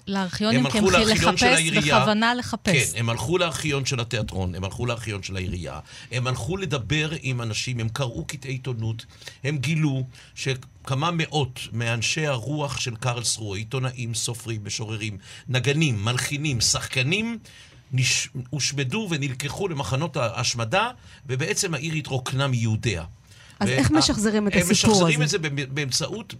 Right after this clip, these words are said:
Speaker 2: מהלך משפטי, כאילו, שקורה על הבמה. זה משהו מעניין ביותר.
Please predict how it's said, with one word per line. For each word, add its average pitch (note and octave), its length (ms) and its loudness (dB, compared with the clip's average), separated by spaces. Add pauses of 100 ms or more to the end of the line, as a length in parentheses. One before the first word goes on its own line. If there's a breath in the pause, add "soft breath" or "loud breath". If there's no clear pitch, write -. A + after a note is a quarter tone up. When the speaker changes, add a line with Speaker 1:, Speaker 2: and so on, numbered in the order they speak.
Speaker 2:
מהלך C3+ 680 0
משפטי, D3 580 -4
כאילו, G2+ 340 -8
שקורה B2+ 420 -4
על D3 80 -2
הבמה. G#2+ 340 -4
זה A#2 80 -6
משהו E3 240 -6
מעניין E3 340 -4
ביותר. B2+ 380 -6